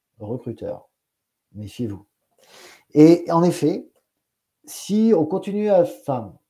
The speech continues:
si des gens continuent à faire du, du recrutement à l'ancienne,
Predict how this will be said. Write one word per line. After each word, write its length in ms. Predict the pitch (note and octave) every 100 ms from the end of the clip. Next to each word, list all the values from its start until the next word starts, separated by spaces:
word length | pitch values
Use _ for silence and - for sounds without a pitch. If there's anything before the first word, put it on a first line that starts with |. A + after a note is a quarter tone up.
| _
si 220 | - - C#3
des 100 | C#3+
gens 140 | F#3
continuent 340 | F3+ D#3 E3
à 60 | E3+
faire 220 | - D#3+
du, 240 | C#3+ A#2+ A2
du 120 | A2+
recrutement 500 | B2+ C3+ D3 D#3+ D#3
à 60 |
l'ancienne, 560 | C#3 B2+ - A#2+ D3 A#2